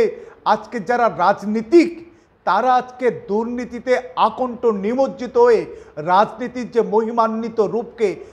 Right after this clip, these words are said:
তারা কালিমালিপ্ত করছে। তাই আশু প্রয়োজন সাধারণ মানুষ, সাধারণ নাগরিক সমাজ, বুদ্ধিজীবী সমাজ, তারা বিভিন্ন সময় বিভিন্ন পরিবর্তনের দোতক ছিল, তারা পথে নামুক,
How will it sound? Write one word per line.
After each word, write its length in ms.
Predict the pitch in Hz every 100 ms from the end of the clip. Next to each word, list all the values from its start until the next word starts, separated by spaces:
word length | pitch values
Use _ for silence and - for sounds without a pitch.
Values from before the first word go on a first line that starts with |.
| -
তারা 220 | 220 208 202 - - _ _
কালিমালিপ্ত 760 | 185 208 247 247 247 233 - - 214 196
করছে। 300 | 185 - 143 131 - _ _ -
তাই 240 | 202 208 190 - - _ _ -
আশু 280 | 208 - 240
প্রয়োজন 460 | 240 254 254 269 269 - - - -
সাধারণ 460 | 196 220 233 240 247
মানুষ, 320 | 226 226 254 226 - - _
সাধারণ 480 | - 220 233 247 254 233
নাগরিক 400 | 214 220 247 220
সমাজ, 340 | - 247 254 254 - - _ 127
বুদ্ধিজীবী 640 | 196 220 - 254 254 254 -
সমাজ, 280 | 214 262 262 - - - _
তারা 180 | 233 247
বিভিন্ন 400 | 208 233 262 269 254
সময় 380 | - 240 262 247 - - -
বিভিন্ন 360 | 175 240 269 254 254 247
পরিবর্তনের 680 | 226 262 262 247 254 240 240
দোতক 300 | 233 233 247 -
ছিল, 160 | 247 254 240 - - _
তারা 200 | 202 214 214
পথে 260 | 196 202 214
নামুক, 320 | 208 196 185